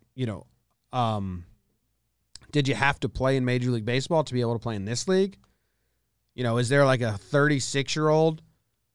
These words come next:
that's good enough to play in the senior league but not good enough to play in the major leagues? Like, can Erik Kratz, catcher Erik Kratz, can he be like,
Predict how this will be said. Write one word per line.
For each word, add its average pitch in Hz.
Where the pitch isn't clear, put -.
that's 107
good 147
enough 143
to 139
play 139
in 135
the 117
senior 143
league 165
but 123
not 113
good 139
enough 135
to 123
play 131
in 120
the 107
major 135
leagues? 175
Like, 165
can 175
Erik 214
Kratz, -
catcher 165
Erik 147
Kratz, -
can 127
he 139
be 139
like, 123